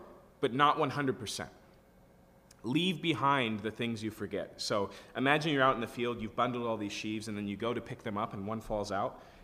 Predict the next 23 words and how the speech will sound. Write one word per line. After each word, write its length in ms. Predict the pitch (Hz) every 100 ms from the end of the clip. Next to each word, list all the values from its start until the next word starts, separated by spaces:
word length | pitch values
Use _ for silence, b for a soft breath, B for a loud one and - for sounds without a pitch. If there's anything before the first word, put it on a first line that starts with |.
| -
Israel 340 | 143 151 147
wasn't 300 | 131 127 120
to 60 | 107
turn 240 | - 123
around 420 | 113 110 104 95 95
and 180 | 98 92
grab 240 | 92 85
it. 100 | - - - - - -
Okay? 280 | - 78 90 B B B
When 180 | 117
they 120 | 120 117
harvest 460 | 135 143 139 -
an 80 | 120
olive 360 | 104 131 143 107
tree, 240 | - 95
what 200 | 90 104
you 120 | 107
would 140 | 104 98
do 200 | 110 110
is 140 | 95
shake 400 | - - 110 -
the 80 | 107
branches, 640 | 101 98 101 - 131 131